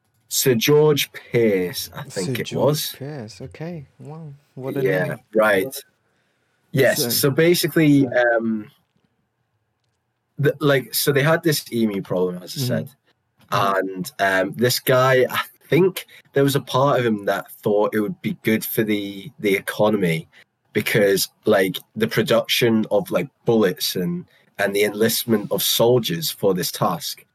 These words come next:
Speaker 2: The
Speaker 1: would,
Speaker 2: military
Speaker 1: like, help.
Speaker 2: industrial complex, yes.
Speaker 1: Yeah.
Speaker 2: Mm.
Speaker 1: So what they did is they,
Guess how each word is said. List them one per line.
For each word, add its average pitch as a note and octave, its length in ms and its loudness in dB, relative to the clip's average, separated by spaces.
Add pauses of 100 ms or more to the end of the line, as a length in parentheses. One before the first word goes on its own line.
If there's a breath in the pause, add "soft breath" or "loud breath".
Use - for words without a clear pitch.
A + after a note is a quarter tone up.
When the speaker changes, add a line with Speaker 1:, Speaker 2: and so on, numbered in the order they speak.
Speaker 2:
The B2 100 -10
Speaker 1:
would, - 80 -8
Speaker 2:
military C#3 500 0
Speaker 1:
like, - 80 -2
help. C#3 220 2
Speaker 2:
industrial A#2+ 580 0
complex, - 840 -8
yes. - 360 -12 (320)
Speaker 1:
Yeah. A2+ 200 0 (180)
Speaker 2:
Mm. C3 260 -10 (260)
Speaker 1:
So B2+ 560 2 (100)
what D#3 220 2
they D#3 180 4
did F2+ 440 0 (280)
is F#2+ 500 0 (100)
they, F#2+ 600 -4